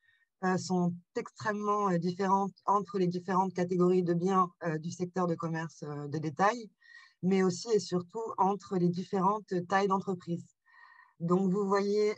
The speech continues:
euh, sur ce tableau euh, vous pouvez constater que les pertes ont été conséquentes,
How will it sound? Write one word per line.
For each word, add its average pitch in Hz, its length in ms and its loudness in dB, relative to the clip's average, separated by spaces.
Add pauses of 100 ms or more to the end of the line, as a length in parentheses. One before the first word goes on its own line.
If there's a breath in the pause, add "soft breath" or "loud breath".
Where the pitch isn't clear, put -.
euh, 180 80 2
sur 175 220 -4
ce - 120 -6
tableau 180 520 0 (1080)
euh, 180 80 2
vous 175 100 2
pouvez 180 200 0
constater 196 640 0
que 202 120 2
les 180 160 4
pertes 180 300 0
ont 185 80 2
été 175 180 0
conséquentes, 190 720 -2